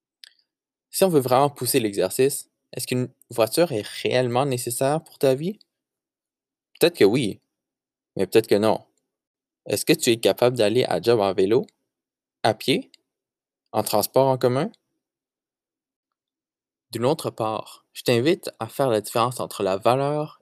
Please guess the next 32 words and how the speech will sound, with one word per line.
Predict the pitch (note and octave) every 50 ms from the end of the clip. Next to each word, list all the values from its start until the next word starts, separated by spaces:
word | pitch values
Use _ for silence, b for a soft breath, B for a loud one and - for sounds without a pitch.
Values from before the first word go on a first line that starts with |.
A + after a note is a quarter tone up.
| _
et | - A2
le | G#2 F#2+
prix | - - - - B2+ B2 B2+ B2 - _ _
de | G#2+ G#2
ce | G#2 -
que | - A2+
tu | - - -
achètes. | - - - - - - - - - _ _ - _ _ _ _ _ - - _ - _ _ _
Tu | - -
vas | A2+ G#2+
me | A2
dire, « | G#2 A2+ A2 G#2 F#2 - - _ _ _ _
Ces | - - A2+ A2
deux | A#2 C3 C#3+
mots | D3 D#3+ F#3+ G3
qui | - B2+
veulent | A2 A2+ A2 A2
dire | G#2 C3 B2+ B2+
la | A2+
même | G#2+ G#2+ G#2+ G#2+
affaire. » | F#2 F2+ - G#2+ G#2 G#2 G2 F2 F2+ - _ _ _ _ _ _ _ _ _ -
Non. | G#2+ G#2+ A2+ A#2 A2+ - - _ _ _ _ _ _ _ _ _ _ -
Le | A#2 A#2
prix, | - - - G3 B3+ E4 - _
c'est | _ - - A#2+
ce | -
que | - A#2+
tu | - - -
payes | - - C3+ C#3 D3 C#3+
pour | - -
la | - F2 F2+
gogosse, | - F2+ E2+ - E2 D2+ D#2+ - - - -